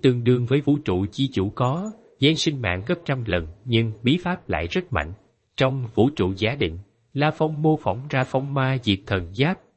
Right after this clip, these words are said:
sau đó thôi phát thi triển ra bí pháp, đều đã là bí pháp tối cường dung hợp rồi. Cho dù là hỗn độn thành chủ, ngũ hồn chi chủ, thì về mặt bí pháp cũng chẳng mạnh hơn được bao nhiêu.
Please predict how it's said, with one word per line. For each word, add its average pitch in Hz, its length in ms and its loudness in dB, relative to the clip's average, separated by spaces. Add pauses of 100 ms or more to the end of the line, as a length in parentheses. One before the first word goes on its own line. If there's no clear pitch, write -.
(160)
sau - 280 0
đó 113 400 -2
thôi 110 180 0
phát 160 220 -2
thi 165 220 2
triển 87 280 -2
ra 110 240 -4
bí 147 220 2
pháp, 180 200 -2 (320)
đều 117 180 4
đã 135 120 0
là 113 260 0
bí 160 120 4
pháp 190 260 -4 (120)
tối 190 260 4
cường 98 280 0
dung 143 160 2
hợp 101 280 -2
rồi. 101 300 0 (440)
Cho 165 200 4
dù 107 160 2
là 104 160 -2
hỗn 156 320 -2
độn 98 260 2
thành 113 220 -4
chủ, 113 340 0 (260)
ngũ 151 240 0
hồn 113 220 0
chi 135 200 2
chủ, 101 240 0 (260)
thì 135 120 4
về 123 180 0
mặt 110 280 -4
bí 147 140 2
pháp 180 300 -4 (140)
cũng 147 220 -2
chẳng 135 240 -4
mạnh 87 180 -2
hơn 117 240 -2
được 90 200 -4
bao 127 180 0
nhiêu. 131 320 0